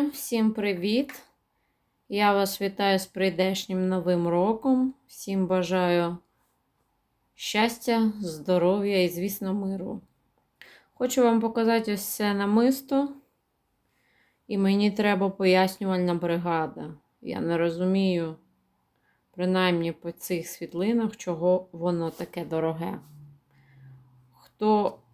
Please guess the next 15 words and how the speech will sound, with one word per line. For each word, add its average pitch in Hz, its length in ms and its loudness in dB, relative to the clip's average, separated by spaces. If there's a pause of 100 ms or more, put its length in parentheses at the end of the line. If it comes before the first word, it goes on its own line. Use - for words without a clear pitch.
(120)
знає, 220 580 6
напишіть, 190 600 0
будь 180 180 -2
ласка, 180 440 2
в - 80 -12
коментарях. 170 1000 -4 (1700)
Отже, 190 560 2 (2500)
дві 180 200 -4
тисячі 220 340 -4
сімсот 185 480 -4
п'ятдесят 165 480 -4
гривень. 156 540 -4 (920)
На 185 140 -2
перший 226 480 2
погляд, 226 840 2